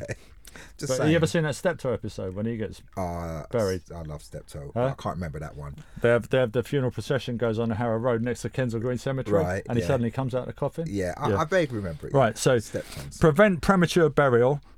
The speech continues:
Speaker 2: would reduce the expense of funerals.
Speaker 1: Mm-hmm.
Speaker 2: Absolutely, what we're talking about. This is,
Speaker 1: Yeah.
Speaker 2: this is in the, this is for the
Speaker 1: Nineteen
Speaker 2: nineteen oh two
Speaker 1: yeah,
Speaker 2: Act.
Speaker 1: yeah,
Speaker 2: In,
Speaker 1: yeah.
Speaker 2: would spare mourners <laughs> the necessity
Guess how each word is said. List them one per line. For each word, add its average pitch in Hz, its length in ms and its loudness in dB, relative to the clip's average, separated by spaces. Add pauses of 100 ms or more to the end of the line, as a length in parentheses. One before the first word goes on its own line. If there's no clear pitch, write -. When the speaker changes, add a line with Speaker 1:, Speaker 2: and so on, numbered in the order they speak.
(120)
Speaker 2:
would 135 160 2
reduce 202 380 2
the 196 80 4
expense 139 440 -2
of 107 80 -4
funerals. 123 480 -2
Speaker 1:
Mm-hmm. 110 180 -8
Speaker 2:
Absolutely, 139 520 -2
what 123 180 -2
we're 123 60 0
talking - 280 -2
about. 113 180 0
This 147 120 0
is, 208 60 0
Speaker 1:
Yeah. - 160 0
Speaker 2:
this 160 180 2
is 160 140 0
in 143 160 2
the, 123 360 0 (520)
this 131 120 0
is - 120 -2
for 147 100 0
the 139 80 2
Speaker 1:
Nineteen 135 240 0
Speaker 2:
nineteen 135 40 -2
oh 123 80 2
two 135 180 0
Speaker 1:
yeah, 123 120 0 (260)
Speaker 2:
Act. 90 120 -8
Speaker 1:
yeah, - 60 -10
Speaker 2:
In, 78 140 -2
Speaker 1:
yeah. 82 200 -4 (760)
Speaker 2:
would 139 120 4
spare 208 360 6
mourners 180 760 4
<laughs> - 40 -2
the 104 100 6
necessity 120 880 2